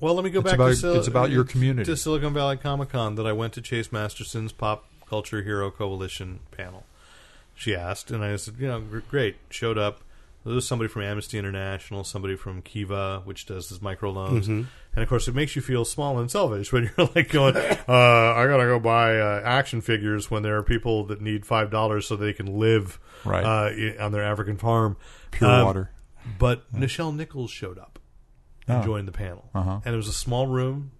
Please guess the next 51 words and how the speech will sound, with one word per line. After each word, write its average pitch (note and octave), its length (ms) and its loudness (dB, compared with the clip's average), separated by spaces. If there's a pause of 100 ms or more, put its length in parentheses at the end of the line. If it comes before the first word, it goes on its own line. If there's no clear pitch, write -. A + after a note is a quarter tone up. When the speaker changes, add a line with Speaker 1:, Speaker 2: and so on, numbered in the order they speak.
Speaker 1:
It A#2 60 -16
was G2 160 -12
a A2 60 -14
surprise. A#2 640 -8
Nichelle G#2+ 360 -10
Nichols A2 300 -14
came A2+ 260 -10
in, B2 240 -10 (640)
and G#2+ 520 -10 (1300)
somebody A#2+ 280 -4
asked A2 220 -4
me A2+ 120 -2
afterwards, A#2+ 360 -2
Steve C3+ 220 -2
Altman, G2+ 240 -2
'cause F#2+ 80 -12
we G2+ 80 -8
did, G#2 180 -8
I G2+ 80 -8
did G#2 160 -8
the G#2 80 -8
interview G#2 320 -8
the G#2 60 -14 (200)
next G#2 200 -10
morning G#2+ 160 -8
with G2 80 -10
Steve A2 180 -12
Altman, D3+ 260 -8
and G2 140 -10
he A2+ 220 -8
said, G#2+ 420 -6 (160)
"Well, A2+ 140 -4
how G#2+ 140 0
was C3+ 200 -4
it?" G2+ 80 -10
And G2 80 -12
I G2 40 -10
said, G2+ 260 -14 (920)
"Nichelle A3 280 -10
Nichols D#3+ 260 -8
shows F#2 300 -8
up, F2+ 200 -10 (120)
and A2+ 120 -8
how E3 140 -6
often E3 240 -10
do C#3+ 80 -8
you B2+ 60 -6
go C3 60 -6
to A#2 80 -4
a A2+ 40 -8
co-, - 260 -10